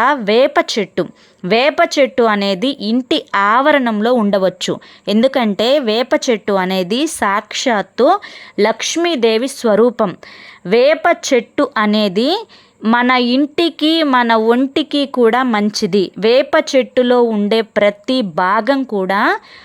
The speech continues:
అనేక రకాలైన వ్యాధులకు ఉపయోగపడుతుంది. వేప పుల్ల దంతాలు తోముకోవడానికి ఉపయోగపడితే, వేప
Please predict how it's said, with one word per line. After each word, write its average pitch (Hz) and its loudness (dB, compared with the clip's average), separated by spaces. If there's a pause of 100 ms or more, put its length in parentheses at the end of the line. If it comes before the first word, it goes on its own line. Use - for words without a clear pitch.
(160)
అనేక 302 0
రకాలైన 247 0
వ్యాధులకు 214 0
ఉపయోగపడుతుంది. 202 -2 (440)
వేప 254 2 (100)
పుల్ల 247 2
దంతాలు 247 0
తోముకోవడానికి 208 0
ఉపయోగపడితే, 196 0 (420)
వేప 277 2